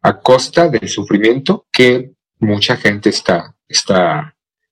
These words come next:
está teniendo, ¿no? Como esto de fingir aparentemente el secuestro de un familiar y que esta mujer como ha estado, pues, presionando, ha estado logrando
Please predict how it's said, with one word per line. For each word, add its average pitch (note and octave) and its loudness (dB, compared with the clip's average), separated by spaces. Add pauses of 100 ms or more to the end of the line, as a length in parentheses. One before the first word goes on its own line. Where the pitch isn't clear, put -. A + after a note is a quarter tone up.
está - -2
teniendo, A#2 0
¿no? G#2+ -4
Como G2 -6
esto - 0
de G#2 0
fingir - 0
aparentemente G2+ 0
el A2+ 4
secuestro G2 -2
de G2 -2
un F#2+ -6
familiar G#2 0 (680)
y G2+ 0
que G2+ 2
esta G#2 0
mujer G#2+ 0
como F2+ -4 (500)
ha F#2+ 2
estado, G2+ 0 (260)
pues, F2+ 2
presionando, A2 0
ha G2 -4
estado G2+ 0
logrando G2 -2